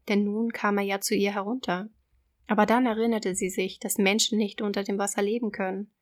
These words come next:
dass er also nur als Toter hinunter zu ihrem Vaters Schloss gelangen konnte. Nein, sterben durfte er nicht. Deshalb schwamm sie hin,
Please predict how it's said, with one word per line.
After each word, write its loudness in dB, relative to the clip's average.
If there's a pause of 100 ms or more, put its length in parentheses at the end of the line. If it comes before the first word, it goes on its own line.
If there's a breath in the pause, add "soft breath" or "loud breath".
(540)
dass 2
er 4
also 4
nur 0
als -4
Toter -2
hinunter 0
zu -2
ihrem -2
Vaters 0
Schloss -2
gelangen -4
konnte. -4 (840)
Nein, 6
sterben 4
durfte 4
er 2
nicht. -6 (380)
Deshalb 2
schwamm 4
sie 0
hin, 2